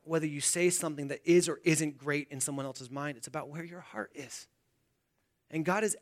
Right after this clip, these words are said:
after your heart. He's not after anything else. And here's the thing. If your heart is changed, if he continues to, to uproot you and he continues to, to cut away the things that are not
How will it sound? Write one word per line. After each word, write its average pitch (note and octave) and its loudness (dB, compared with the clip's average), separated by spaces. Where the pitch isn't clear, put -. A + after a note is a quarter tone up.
after F3 -8
your E3 -10
heart. D#3 -8
He's D3 -12
not E3+ -4
after D#3+ -12
anything B2+ -18
else. - -20
And B2+ -10
here's D#3+ 0
the D#3+ -14
thing. D3 -8
If - -14
your C#3+ -10
heart D#3+ -2
is C3 -10
changed, D#3+ -12
if B2+ -12
he D3 -10
continues D3 -4
to, C#3 -4
to - -6
uproot D3 -8
you E3+ -6
and C#3+ -8
he B2+ -14
continues C#3 -8
to, C#3 -6
to D3+ -8
cut - 2
away D#3+ 6
the D#3 2
things D3 0
that C#3 -2
are D3 0
not D3 -4